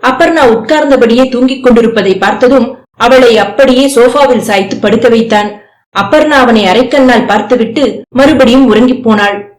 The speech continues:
அவள் எழுவதற்கு முன்பே முகிலன் வேலைக்கு கிளம்பிச் சென்றான். அவன் இரவு வீட்டிற்கு வந்த பொழுது அபர்ணா கம்ப்யூட்டருடன் போராடி கொண்டிருந்தாள்.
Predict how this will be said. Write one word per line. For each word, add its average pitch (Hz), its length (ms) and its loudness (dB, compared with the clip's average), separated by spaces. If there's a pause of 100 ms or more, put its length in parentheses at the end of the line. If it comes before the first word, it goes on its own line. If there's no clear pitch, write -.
(140)
அவள் 247 260 2
எழுவதற்கு 269 600 0
முன்பே 233 680 0
முகிலன் 277 420 0
வேலைக்கு 262 400 2
கிளம்பிச் 247 400 0
சென்றான். 208 500 -2 (220)
அவன் 214 260 0
இரவு 269 340 2
வீட்டிற்கு 254 460 -2
வந்த 220 220 0
பொழுது 247 460 0 (240)
அபர்ணா 302 440 0
கம்ப்யூட்டருடன் 247 760 0
போராடி 240 380 0
கொண்டிருந்தாள். 208 720 0